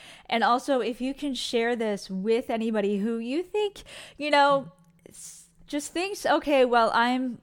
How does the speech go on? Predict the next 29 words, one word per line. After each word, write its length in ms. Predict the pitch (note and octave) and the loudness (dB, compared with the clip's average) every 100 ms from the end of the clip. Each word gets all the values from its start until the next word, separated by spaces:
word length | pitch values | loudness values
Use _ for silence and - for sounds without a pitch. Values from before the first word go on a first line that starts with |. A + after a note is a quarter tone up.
| G#3+ | 0
getting 260 | B3+ A#3+ | 0 2
older 320 | G3+ A3 G#3+ | 0 0 -2
and 220 | G3+ G#3 G3 | -2 -4 -4
that's 240 | F#3+ - | -4 -4
it." 540 | - A3 C#4 - - - - - - _ _ _ _ _ | -6 -4 -4 -8 -20 -20 -20 -20 -20 _ _ _ _ _
Hell 520 | - C4+ F4 D#4+ C#4+ | -8 0 4 4 4
no. 340 | A#3+ E3 - _ _ _ _ _ | 2 0 -2 _ _ _ _ _
Give 220 | D4 E4+ | 0 2
them 240 | F#4 E4+ E4 - - | 2 0 -2 -6 -6
this 300 | A#3 D#4 - | 2 2 4
episode. 720 | A#3+ A#3+ B3+ C#4+ C4 B3 B3 - - _ _ _ | 2 2 0 4 4 4 2 -6 -20 _ _ _
Just 280 | - C4+ C#4 | 4 6 6
make 280 | A#3+ C4 D#4+ | 2 2 2
sure 280 | - E4+ F4 | -2 0 2
that 200 | D4 C#4 | 2 2
they 160 | C4+ | 0
realize 800 | C#4 B3 D4 C#4 G#3 F#3+ F#3 F#3+ | 0 -2 0 0 0 0 -2 -4
that 260 | G3+ G#3 F#3+ | -2 0 0
these 240 | C4 F4 | -2 -2
four 260 | - F#4 F#4 | -4 -2 -2
Fs 480 | - G#3+ C#4 - - | 0 2 0 -2 -10
in 160 | - A#3+ | -2 0
your 220 | A3+ C4+ | 0 -2
life 340 | A#3 F#3 C4+ D4+ | 2 2 2 -2
can 220 | C4+ A#3 | -6 -2
make 200 | A#3 B3+ | -2 -2
a 60 | |
huge 400 | D4+ - C4+ G#3 | -4 -2 -4 -6
difference. 680 | - G#3+ - - - _ - | -6 -8 -8 -14 -14 _ -20